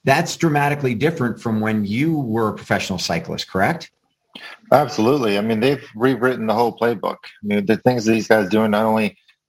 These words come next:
Speaker 2: are they racing all these different disciplines, but a guy like Van Aert, he's winning sprints, time trials, and the hardest mountain stages in the Tour de France.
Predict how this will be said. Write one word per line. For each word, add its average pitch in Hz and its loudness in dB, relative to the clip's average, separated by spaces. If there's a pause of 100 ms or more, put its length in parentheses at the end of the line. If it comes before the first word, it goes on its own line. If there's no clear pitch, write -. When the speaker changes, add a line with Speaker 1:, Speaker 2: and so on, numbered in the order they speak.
(100)
Speaker 2:
are 107 4
they 107 4
racing 113 0
all 107 2
these 101 -4
different 98 -6
disciplines, 101 0
but 101 0
a 107 0
guy 113 4
like 107 0
Van 101 2
Aert, 110 0
he's 113 -12
winning 113 -8 (300)
sprints, - 0
time 127 2
trials, 123 0
and 117 -4
the 104 -8
hardest 113 0
mountain 107 0
stages 98 -2
in 92 -2
the 90 -2
Tour 104 2
de - -4
France. - -4